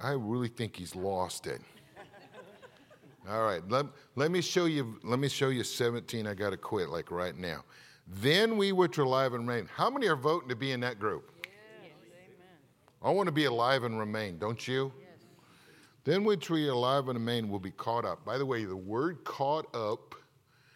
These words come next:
Speaker 1: is where we get the word rapture from. The word rapture is not in the Bible. So if you look it up in your concordance, you'll never find the word rapture.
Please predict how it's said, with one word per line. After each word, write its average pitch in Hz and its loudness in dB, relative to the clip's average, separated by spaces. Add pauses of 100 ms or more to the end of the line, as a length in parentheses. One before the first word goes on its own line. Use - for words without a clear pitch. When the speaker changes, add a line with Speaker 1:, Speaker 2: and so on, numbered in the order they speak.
(260)
Speaker 1:
is 95 -8
where 120 2
we 139 0
get 123 -2
the 117 -2
word 110 -2
rapture 107 -4
from. 87 -8
The 90 -4
word 120 0
rapture 127 -2
is 92 -8
not 104 -2
in 117 -2
the 110 -2
Bible. 95 -6 (760)
So 131 2
if 104 -2
you 117 2
look 139 0
it 170 2
up 160 0
in 143 -4
your 117 -4
concordance, 120 -4
you'll 107 -6
never 131 -2
find 123 -2
the 107 -2
word 104 -2
rapture. 101 -2